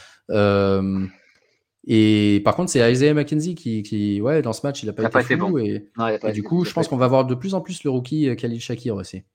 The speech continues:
Speaker 1: Ça va être, euh, c'est quelqu'un à s-, peut-être, euh, alors ça, c'est plus pour les ligues un peu plus profondes, mais, euh, quelqu'un à surveiller, euh,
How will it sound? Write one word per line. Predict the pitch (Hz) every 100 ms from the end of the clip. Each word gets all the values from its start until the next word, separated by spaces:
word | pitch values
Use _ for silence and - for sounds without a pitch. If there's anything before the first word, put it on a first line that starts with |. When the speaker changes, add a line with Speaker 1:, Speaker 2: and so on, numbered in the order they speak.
| _
Speaker 1:
Ça | - 104
va |
être, | 104 -
euh, | 98 95 92
c'est | -
quelqu'un | 107 120 110
à |
s-, | 98 _
peut-être, | - 117 107 -
euh, | 98 95
alors | 95
ça, | 92 107
c'est | -
plus | - -
pour | 113
les | 101 98
ligues | 98 101 113
un | 101
peu | 110
plus | -
profondes, | 98 107 120 131 - _ _ _ _ -
mais, | 98 92
euh, | 92 90 92 92 95 95 90 - 107
quelqu'un | 101 107 101
à | 95 90
surveiller, | - 92 95 107 - _ _ _ _ _ -
euh, | 92 87 85 78